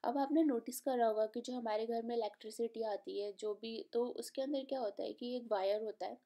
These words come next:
अंदर एक वायर होता है जिसको हम पीवीसी बोलते हैं, और उस,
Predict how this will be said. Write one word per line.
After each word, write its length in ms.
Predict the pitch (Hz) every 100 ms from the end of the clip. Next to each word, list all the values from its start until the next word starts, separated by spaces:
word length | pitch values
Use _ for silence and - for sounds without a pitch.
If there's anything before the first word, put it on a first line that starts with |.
| - - - - _
अंदर 300 | 220 220 262
एक 120 | 285 262
वायर 360 | 226 202 214
होता 260 | 226 220 226
है 100 | 226
जिसको 300 | 226 - 240
हम 100 | 233
पीवीसी 480 | 233 202 208 - 214
बोलते 360 | 214 202 -
हैं, 260 | 214 254 254 -
और 260 | 214 202
उस, 200 | 214 -